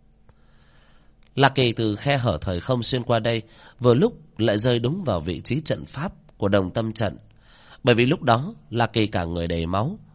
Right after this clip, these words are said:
đồng tâm trận sau khi hấp thu máu huyết của Lạc Kỳ, khế ước ngay lập tức được đạt thành. Thời điểm Lạc Kỳ xuyên qua đây, hơi thở đã thoi thóp. Tình huống như vậy, nếu như không được cứu chữa,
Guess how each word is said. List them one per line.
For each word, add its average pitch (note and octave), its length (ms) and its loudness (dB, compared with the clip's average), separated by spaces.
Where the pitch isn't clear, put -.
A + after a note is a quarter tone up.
đồng B2+ 180 2
tâm C#3 200 -2
trận D2+ 340 -4
sau B2 200 -2
khi A#2+ 180 -4
hấp D#3 180 -6
thu B2 200 -2
máu G#2+ 260 -2
huyết G3 220 -4
của D#2 100 -4
Lạc D#2+ 200 -4
Kỳ, D#2+ 220 -4
khế C#3 200 2
ước G#3+ 260 0
ngay C3 160 4
lập G2+ 220 -2
tức - 160 -8
được - 160 -4
đạt F2+ 240 -4
thành. D#2+ 260 -8
Thời C#3+ 120 0
điểm B2+ 160 6
Lạc A#2 220 4
Kỳ A2 200 0
xuyên C#3+ 300 2
qua C3 180 0
đây, B2 260 -2
hơi C#3 200 -2
thở E2+ 300 -2
đã D2 120 -6
thoi A2+ 300 -4
thóp. D3+ 340 -8
Tình C3+ 140 2
huống C#3 240 0
như F3+ 120 0
vậy, A2+ 200 -2
nếu B2+ 200 2
như D#3 220 2
không A#2 260 -2
được D2 140 -8
cứu A#2+ 200 -4
chữa, F3 320 -4